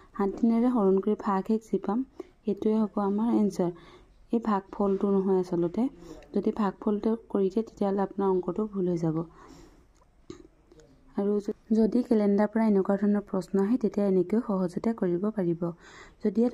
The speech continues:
ঊনত্ৰিছ দিন নাথাকি বিছ দিন, পঁচিছ দিন, পোন্ধৰ দিন যিয়েই নাথাকক, যদি তেনেকুৱা ধৰণৰ প্ৰশ্ন আহে, তেতিয়া এইটো পদ্ধতিত কৰিব।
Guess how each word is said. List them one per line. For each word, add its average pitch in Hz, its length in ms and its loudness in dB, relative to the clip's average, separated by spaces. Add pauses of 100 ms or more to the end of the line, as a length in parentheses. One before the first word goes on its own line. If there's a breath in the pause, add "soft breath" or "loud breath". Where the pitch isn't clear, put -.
ঊনত্ৰিছ 196 320 2
দিন 214 160 4
নাথাকি 208 400 0 (640 loud breath)
বিছ 202 200 0 (120)
দিন, 214 140 2 (200)
পঁচিছ 190 440 -2
দিন, 208 180 2
পোন্ধৰ 190 300 0
দিন 208 180 2
যিয়েই 226 280 2
নাথাকক, 180 380 -4 (520 loud breath)
যদি 208 160 0 (100)
তেনেকুৱা 202 360 2
ধৰণৰ 214 280 4
প্ৰশ্ন 185 240 -4 (100)
আহে, 208 180 -2
তেতিয়া 196 280 -2
এইটো 311 300 -2 (100)
পদ্ধতিত 190 420 -2 (100)
কৰিব। 170 240 0